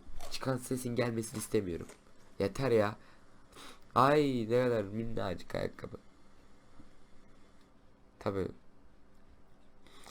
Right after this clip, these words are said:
Bunlar pastadır büyük bir ihtimal, onu yiyordur ya. Çünkü baksana, yedikçe yiyesi geliyor. Çünkü bunların gözleri çok birbirine benziyor. Çok iyi.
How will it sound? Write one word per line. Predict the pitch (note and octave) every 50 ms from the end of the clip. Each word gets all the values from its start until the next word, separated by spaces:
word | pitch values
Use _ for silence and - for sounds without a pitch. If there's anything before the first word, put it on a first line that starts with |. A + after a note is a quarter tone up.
| - - - - - -
Bunlar | - D#3 E3+ E3+ C3 - -
pastadır | - C#3 D3 C#3 - - - D#2 D#2 D2+ D#2
büyük | D#2+ D2+ - -
bir | -
ihtimal, | - - - - B2+ B2+
onu | A#2 G#2+ G2+ G#2
yiyordur | G#2 G2 F#2+ G2 F#2 - - E2
ya. | - - - G#2+ - - - - - - - - - - - - - - - - - - - - - - - - - - - - - - - - - - - - - - - - - - - - - - - - - -
Çünkü | - - - B2
baksana, | A#2+ B2+ A#2+ B2 - C#3 B2+
yedikçe | A#2 G#2+ G2 A#2 A2 - - F#2+
yiyesi | F#2 F2+ F#2 F2+ - - -
geliyor. | - - - - - - - - - - - - - - - - - - -
Çünkü | - - A#2+
bunların | C3 D3+ E3 D3+ C3+ A2
gözleri | G#2+ B2 C3 B2 C3+ C#3 B2+ G#2+
çok | - - B2+ A#2+ B2 -
birbirine | G2 F2 F2 F2 E2+ F2 F#2
benziyor. | F2+ E2+ F2 - - - - - - -
Çok | - - - -
iyi. | - -